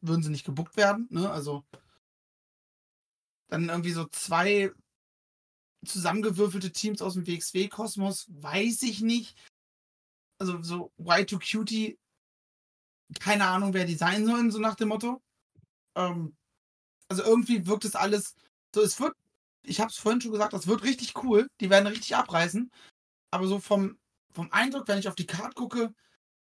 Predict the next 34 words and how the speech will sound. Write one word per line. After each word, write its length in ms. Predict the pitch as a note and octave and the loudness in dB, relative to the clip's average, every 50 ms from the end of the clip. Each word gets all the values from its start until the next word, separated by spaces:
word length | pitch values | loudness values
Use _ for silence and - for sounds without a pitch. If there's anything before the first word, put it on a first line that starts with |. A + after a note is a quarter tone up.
| _ _ - | _ _ -6
ist 180 | - F#3+ - - | -6 -6 -6 -6
es 320 | G#3 F3+ - - - - _ _ _ _ _ _ _ _ _ _ _ _ _ _ _ _ _ _ _ _ _ _ _ _ - | -8 -10 -10 -12 -14 -18 _ _ _ _ _ _ _ _ _ _ _ _ _ _ _ _ _ _ _ _ _ _ _ _ 0
eher 160 | - G3+ G3+ | 2 4 4
das 200 | G3+ G3+ - D3+ | 4 2 -2 0
Wochenende 440 | F#3 A#3 A3+ G3+ A3 G#3+ G#3+ G#3 G3 | -2 -2 -2 0 -2 -2 -2 -2 -2
als 180 | F#3+ E3 D#3 - | -4 -4 -4 -4
solches 600 | G#3+ A3 C4 B3+ - D4+ D4 D4 - - - _ _ _ _ _ - | -2 -2 -2 -2 -4 -6 -8 -8 -10 -12 -14 _ _ _ _ _ -4
und 120 | G3 F#3 | -4 -2
Live-Wrestling, 600 | F3 F#3 G3 A3 A3+ - A#3 A3 G3 A#3 A3+ G#3+ | 0 2 2 2 0 0 -4 -4 -4 -4 -6 -4
was 180 | G#3 G#3 G#3 - | -6 -6 -6 -6
mich 220 | A3 G3+ - D3+ | -8 -8 -8 -4
hypt, 380 | F3 G#3 G#3+ A3 A3+ - - _ _ _ _ _ _ - | 0 0 0 0 -2 -6 -20 _ _ _ _ _ _ -6
als 180 | - F#3+ F#3 - | -6 -6 -4 -4
das 140 | G3 E3 - | -8 -8 -6
Turnier 340 | - - F3+ F3+ F3 E3+ | -4 -2 0 0 0 0
an 100 | D#3+ D3+ | 0 -2
sich. 260 | D3 D3 C3 - - _ _ _ _ _ _ _ _ _ _ _ _ _ _ _ _ _ _ _ _ _ _ _ _ _ - | -4 -6 -8 -8 -12 _ _ _ _ _ _ _ _ _ _ _ _ _ _ _ _ _ _ _ _ _ _ _ _ _ -6
Und 80 | F#3 | 0
das 160 | F#3+ F#3+ E3 F3+ | 0 0 0 -2
ist 180 | F3 D#3 - | -8 -10 -10
Turnier 260 | - - F#3 G#3+ G#3 | -4 0 0 2 2
an 100 | F3+ E3 E3+ | 2 2 2
sich, 140 | B3 B3 - | 0 0 2
das 200 | - G#3+ - - | 2 0 2 2
wird 120 | G#3+ G#3 | 0 0
dann 100 | G#3 G3+ | 2 0
wahrscheinlich 380 | G3 G3 - F#3 F#3+ G3 F#3 G#3+ | 0 -2 -2 -4 -4 -4 -4 -4
erst, 200 | F#3 F3 E3+ - | -6 -6 -6 -8
denk, 320 | F3 F3 G3 - - - | -12 -12 -12 -14 -12 -8
denk 180 | - F3+ F3 E3+ | -8 -6 -6 -6
mal, 120 | E3+ E3 | -6 -6
so 80 | E3 D3 | -6 -6
spätestens 340 | - - F3 E3+ E3 - | -2 0 -2 -2 -2 -4
an, 220 | - D#3 E3 E3 | -4 -4 -4 -6